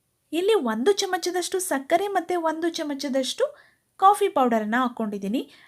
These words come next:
ನಂತರ ಇದಕ್ಕೆ ಒನ್ ಟೇಬಲ್ ಸ್ಪೂನಷ್ಟು ನಾವು ನಿಂಬೆ ಹಣ್ಣಿನ ರಸವನ್ನು ಹಾಕ್ಕೊಳ್ಬೇಕು. ನಿಂಬೆ ಹಣ್ಣಿನ ರಸ ಕೂಡ ಸ್ಕಿನ್ನನ್ನು ನ್ಯಾಚುರಲ್ಲಾಗಿ ಬ್ಲೀಚ್ ಮಾಡುತ್ತೆ,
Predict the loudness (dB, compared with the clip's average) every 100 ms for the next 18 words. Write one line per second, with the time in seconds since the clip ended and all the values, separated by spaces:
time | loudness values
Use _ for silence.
0 | -8 -4 -2 -2 -2 -2 -2 -2 -4 -4
1 | -6 -8 -8 -2 -2 -2 -4 -2 0 0
2 | -2 -6 -8 -6 -6 -6 -4 -2 -2 -6
3 | _ _ _ -2 -2 0 -2 -4 -2 0
4 | 2 2 2 2 0 -2 -4 -6 -2 -2
5 | -2 -4 -6 -6 -8 -10 -14 -16 -20 -4
6 | 0 0 2 0 0 0 2 2 0 -2
7 | -4 -2 -2 -2 -2 0 -2 -4 -10 -10
8 | -8 -2 0 2 2 2 0 -2 -4 -4
9 | -2 -2 0 -2 -2 -4 -4 -2 -2 -4
10 | -4 -4 -4 -4 -6